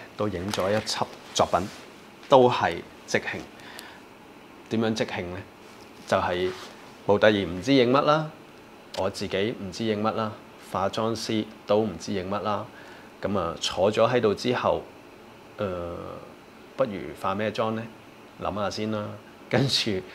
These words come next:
呃，曾經，因為我見到模特兒本身係有少少雀斑嘅，唔明顯嘅，化咗妝更加睇唔到嘅。但係我就覺得，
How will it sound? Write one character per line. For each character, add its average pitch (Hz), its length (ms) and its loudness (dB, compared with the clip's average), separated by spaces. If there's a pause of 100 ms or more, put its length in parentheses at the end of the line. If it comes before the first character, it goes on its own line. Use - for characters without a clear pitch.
(340)
呃， 101 200 0
曾 90 240 -6
經， 143 200 4
因 139 80 2
為 147 80 6
我 95 360 6 (220)
見 104 160 0
到 101 140 6
模 120 260 0
特 90 100 0
兒 82 140 -6
本 95 180 -6
身 113 160 -2
係 - 40 0
有 90 120 2
少 - 260 -6 (140)
少 98 220 -4
雀 98 220 -2
斑 92 200 -2
嘅， 98 40 -10 (260)
唔 98 40 -12
明 90 120 -10 (160)
顯 - 160 -12
嘅， 87 180 -10 (160)
化 98 140 0
咗 107 140 2
妝 117 200 0
更 90 140 -2
加 95 140 2
睇 98 160 -4
唔 92 80 -6 (100)
到 - 80 -10
嘅。 - 160 -10 (420)
但 98 180 2
係 98 140 2
我 101 140 2
就 98 120 0
覺 107 200 -2
得， 156 80 2